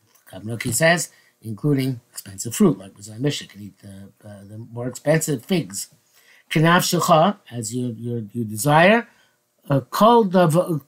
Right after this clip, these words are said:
kol davar shu patur min ha'maisrus." Uh, "Kol davar shu patur min ha'maisrus."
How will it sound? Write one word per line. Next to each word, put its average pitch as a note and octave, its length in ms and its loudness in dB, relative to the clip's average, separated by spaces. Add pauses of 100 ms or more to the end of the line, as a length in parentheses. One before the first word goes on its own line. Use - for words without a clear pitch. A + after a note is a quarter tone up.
kol A3 300 4
davar F3+ 420 4
shu C#3+ 200 -4
patur F3+ 360 0
min D#3+ 120 0
ha'maisrus." C#3 560 -2 (500)
Uh, C#3+ 140 -4
"Kol E3 220 -2
davar E3 280 -2
shu B2 80 -12
patur C3 200 -14
min B2+ 220 -12
ha'maisrus." - 420 -18